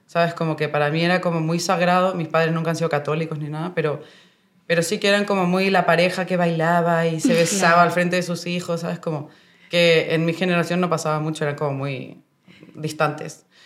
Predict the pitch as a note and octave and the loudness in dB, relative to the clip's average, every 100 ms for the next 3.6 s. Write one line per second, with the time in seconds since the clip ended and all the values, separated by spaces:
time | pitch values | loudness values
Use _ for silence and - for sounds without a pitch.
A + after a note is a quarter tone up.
0 | - _ - F3+ F3 F3 E3 F#3 F#3+ G3 | -20 _ -4 2 2 2 0 0 0 -2
1 | - G3+ F#3+ F3 E3+ D#3 F3 F#3 F#3 E3 | -2 0 2 2 2 2 2 2 2 0
2 | E3+ E3+ D#3+ E3+ E3 D#3+ C#3+ C3+ D3+ D#3 | -2 -2 0 0 0 -2 -2 -4 -2 0
3 | D#3+ E3 F3 E3 D3+ - | 0 0 0 -2 -2 -8